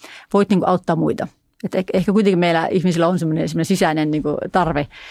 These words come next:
että me koetaan, että se, se meidän työ on niinku merkityksellistä, että sillä on niinku jokinlainen impacti niinku siihen.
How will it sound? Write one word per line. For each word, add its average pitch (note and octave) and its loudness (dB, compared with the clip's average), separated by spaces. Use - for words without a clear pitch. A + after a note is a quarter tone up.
että - -2
me F3 2
koetaan, F#3+ 2
että D#3 -8
se, D#3+ -2
se - -4
meidän F3 0
työ G#3 2
on E3+ 2
niinku D#3+ -2
merkityksellistä, - -4
että - -8
sillä D#3+ -2
on C#3 -2
niinku D3+ -2
jokinlainen E3 0
impacti - -2
niinku - -6
siihen. F3 -4